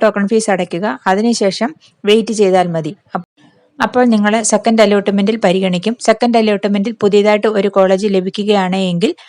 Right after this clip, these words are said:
ആദ്യം ലഭിച്ച കോളേജ് നഷ്ടപ്പെടുന്നതും അവിടെ നിങ്ങൾ അടച്ചിട്ടുള്ള ടോക്കൺ ഫീസ് ഇപ്പോൾ സെക്കൻഡ് അലോട്ട്മെന്റ് ലഭിച്ച കോളേജിലേക്ക് ഓട്ടോമാറ്റിക്കായിട്ട് ട്രാൻസ്ഫർ ആകുന്നതുമാണ്. വീണ്ടും ടോക്കൺ ഫീസ് അടയ്ക്കേണ്ട ആവശ്യമില്ല.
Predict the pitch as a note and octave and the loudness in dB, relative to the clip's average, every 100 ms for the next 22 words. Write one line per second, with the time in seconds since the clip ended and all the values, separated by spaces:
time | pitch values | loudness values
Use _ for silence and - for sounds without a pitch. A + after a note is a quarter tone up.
0 | - - G3 G#3 G#3+ B3+ A3 G#3 A3+ A3 | -20 -4 0 2 4 4 2 2 0 2
1 | G3 G3 G#3 G3 - G#3 G#3 G3+ F#3+ G#3+ | 2 0 -2 -4 -2 -2 0 0 0 0
2 | A3 G3+ G3 A#3 G#3+ G3+ G3+ F#3 F#3+ A3 | 0 0 2 2 2 0 0 0 -2 -4
3 | G3+ G3+ F#3+ F#3 G#3+ G#3+ F#3+ E3+ A#3 A3 | -2 0 0 -2 -2 0 -2 -2 -4 -6
4 | G3 G3+ - G3 A3+ A3+ G#3 F#3+ G3 G3+ | 0 0 0 0 2 2 2 0 0 -2
5 | G3+ F#3+ F#3+ G3+ F#3+ F#3 F#3+ F#3+ F#3+ F#3 | 0 0 0 -2 0 2 2 2 0 0
6 | A3 G3 F#3+ G#3+ G#3 G3 G3 F#3 G#3 G#3 | 0 0 0 0 0 -2 -2 -2 -2 -2
7 | F#3 F3+ A3 A3 F#3 F3+ F#3 F#3+ F#3 F3+ | -2 0 -2 0 -2 -2 -2 -2 0 -2
8 | F3+ - - - G3+ G#3 A3 A3 F#3+ G3 | -4 -8 -20 -2 2 2 2 2 2 0
9 | F#3 G3 - F#3+ F3+ F#3 F#3+ - F#3 F3+ | -4 -4 -2 -2 0 0 0 0 0 0
10 | F3 F#3+ F3 E3 D3+ | -2 -2 -2 -2 -4